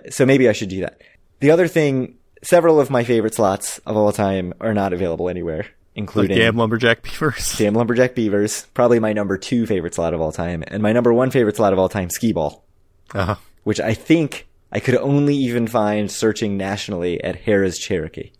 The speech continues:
Speaker 1: So clearly I need to go to Harrah's Cherokee
Speaker 2: When
Speaker 1: just
Speaker 2: are,
Speaker 1: to
Speaker 2: when
Speaker 1: play the
Speaker 2: are
Speaker 1: Skee-Ball slot.
Speaker 2: we doing that road trip? I hear Asheville is a beautiful city. I've
Speaker 1: I've
Speaker 2: never
Speaker 1: heard.
Speaker 2: been. I'd,
Speaker 1: Yes.
Speaker 2: I'd love to,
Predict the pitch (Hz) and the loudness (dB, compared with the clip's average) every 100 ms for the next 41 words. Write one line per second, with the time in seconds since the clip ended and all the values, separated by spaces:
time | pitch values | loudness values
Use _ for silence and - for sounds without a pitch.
0 | _ - 101 92 - 120 117 104 98 92 | _ -6 -4 -2 2 4 4 4 0 -4
1 | - 95 92 98 107 104 - 101 101 95 | -6 -6 0 2 2 0 -4 -2 0 0
2 | - 95 87 87 82 - _ _ _ - | 0 -2 -2 -4 -10 -10 _ _ _ -4
3 | 135 185 180 - 135 196 190 185 175 - | 0 0 0 0 0 0 0 -2 -6 -8
4 | - 143 139 151 160 156 - - 139 131 | -6 -4 -2 -2 -2 -6 -10 -6 -6 -6
5 | - 143 - 117 107 113 131 - 110 120 | -2 -2 0 -2 -2 -2 -2 -2 -2 -2
6 | - 127 123 113 107 123 131 131 120 135 | -2 -2 -2 -2 -2 -2 -4 -6 -6 -6
7 | 151 113 113 120 120 127 143 _ 240 151 | -8 -4 -2 2 2 2 -4 _ -14 -8
8 | 92 104 107 - 113 107 117 117 113 - | -4 -2 -2 -2 -2 2 4 2 -4 -10
9 | - 104 104 113 | -4 -2 0 -4